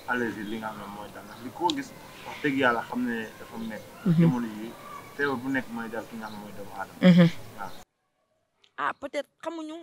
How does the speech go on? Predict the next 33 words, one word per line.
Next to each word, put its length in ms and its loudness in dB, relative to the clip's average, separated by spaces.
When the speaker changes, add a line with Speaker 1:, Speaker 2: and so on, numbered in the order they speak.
Speaker 2:
ñun 180 -6
xamuñu, 400 -8
xamuñu 540 -6
allergie 460 -4
la, 220 -6
xamuñu 480 -8
nit 260 -12
def, 240 -10
def 240 -8
la, 100 -2
xamuñu 440 -8
tamit, 260 -8
ñun 220 -14
daal 240 -2
ñu 280 -14
ngi 160 -12
tàll-, 240 0
tàllal 320 0
suñuy 240 -12
loxo 220 -4
rek 100 -4
di 100 -12
ñaan 280 -8
yàlla 240 -6
ñu 100 -12
jàppale 320 -6
ñu, 160 -16
ñu 60 -20
faj 180 -12
suñu 240 -20
tàn-, 260 -12
tànkam 380 -12
bi. 140 -20